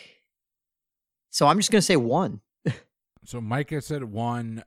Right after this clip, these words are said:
Speaker 2: Um, I think it would be a drastically different title of the book if it was sixty thousand Miles Under the Sea. The correct answer is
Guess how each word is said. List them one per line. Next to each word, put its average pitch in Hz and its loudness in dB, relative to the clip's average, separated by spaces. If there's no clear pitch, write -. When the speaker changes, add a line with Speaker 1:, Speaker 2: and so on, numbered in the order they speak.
Speaker 2:
Um, 107 -4
I 113 -4
think 147 -6
it 147 -6
would 123 -6
be 113 -2
a 104 -4
drastically 104 -8
different 92 -12
title 104 -8
of 87 -12
the 85 -16
book 98 -10
if 92 -16
it 78 -14
was 90 -14
sixty - -10
thousand 101 -6
Miles 87 -8
Under 113 -6
the 107 -10
Sea. 123 -8
The 95 -8
correct 104 -12
answer 95 -10
is - -20